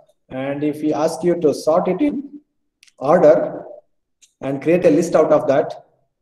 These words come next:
so you have to sort the words and create a list out of that, then you have to do like this. Next concept is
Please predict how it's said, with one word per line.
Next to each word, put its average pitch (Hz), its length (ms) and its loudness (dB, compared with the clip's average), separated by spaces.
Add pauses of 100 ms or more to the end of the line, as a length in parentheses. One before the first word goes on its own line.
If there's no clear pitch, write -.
(600)
so 156 100 -4
you 143 80 2
have 156 160 0
to 185 160 -2
sort 156 320 0
the 160 100 4
words 147 400 0
and 139 240 -10
create 147 260 0
a 143 60 2
list 143 240 -2
out 139 140 2
of 127 160 -2
that, 170 200 -4 (400)
then 139 140 -4
you 135 80 -6
have 123 220 -4
to 135 100 -2
do 208 260 -6 (360)
like 110 240 -8
this. - 500 -20 (3500)
Next 123 240 -8
concept 160 400 0
is 185 320 -4